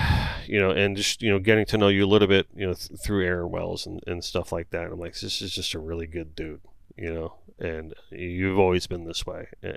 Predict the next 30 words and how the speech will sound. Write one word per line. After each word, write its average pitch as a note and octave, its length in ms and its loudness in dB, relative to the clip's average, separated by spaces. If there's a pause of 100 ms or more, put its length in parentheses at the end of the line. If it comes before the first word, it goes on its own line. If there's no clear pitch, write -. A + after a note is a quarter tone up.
and F2 140 -6
I E2+ 60 -4
admire F2 420 0
that E2+ 160 -2
about E2+ 240 -6
you. E2+ 240 -6
Obviously, F#2 640 2
you're F2 160 -4
an F2 180 -6
incredible F2+ 520 -6
father, F2 400 -8 (560)
um, E2 340 -8 (260)
y-, G2 220 -10
and E2+ 440 -12
y-, - 340 -20 (840)
it's - 160 -2
just - 220 0
really G2 160 4
great F2 240 -4
stuff. - 260 -2 (300)
You - 80 2
know, - 80 2
I A#2+ 100 6
don't A#2 140 4
know G#2+ 60 4
your G2+ 160 2
background, G2+ 720 0 (180)
um, G2 260 2
in F2+ 120 -4
faith, - 480 0